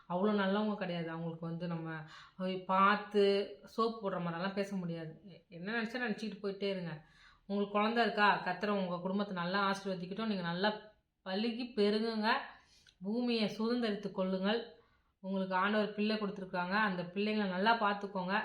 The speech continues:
உங்க பிள்ளைங்களை இந்த காலகட்டத்துல ஒழுக்கம் இல்லாம வளர்த்துறாதீங்க. ஏன்னா காலம் கெட்டு போயிருக்குது. அந்த ஒழுக்கத்தோட பிள்ளைங்களை வளருங்க. நீங்களே இப்படி பேசும்போது உங்க பிள்ளைங்கெல்லாம் எப்படி இருக்கும்? தெரியல.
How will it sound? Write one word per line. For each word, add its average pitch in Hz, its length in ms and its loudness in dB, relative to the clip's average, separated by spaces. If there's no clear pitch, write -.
உங்க 196 360 -2
பிள்ளைங்களை 240 580 6
இந்த 202 240 0
காலகட்டத்துல 214 760 2
ஒழுக்கம் 220 320 0
இல்லாம 208 340 0
வளர்த்துறாதீங்க. 165 560 -6
ஏன்னா 214 220 2
காலம் 220 280 6
கெட்டு 220 200 -2
போயிருக்குது. 185 260 -2
அந்த 185 200 0
ஒழுக்கத்தோட 240 640 2
பிள்ளைங்களை 208 420 0
வளருங்க. 180 420 -2
நீங்களே 233 640 0
இப்படி 202 220 -2
பேசும்போது 226 500 0
உங்க 220 160 -2
பிள்ளைங்கெல்லாம் 220 340 0
எப்படி 196 180 0
இருக்கும்? 170 360 -6
தெரியல. 180 320 -6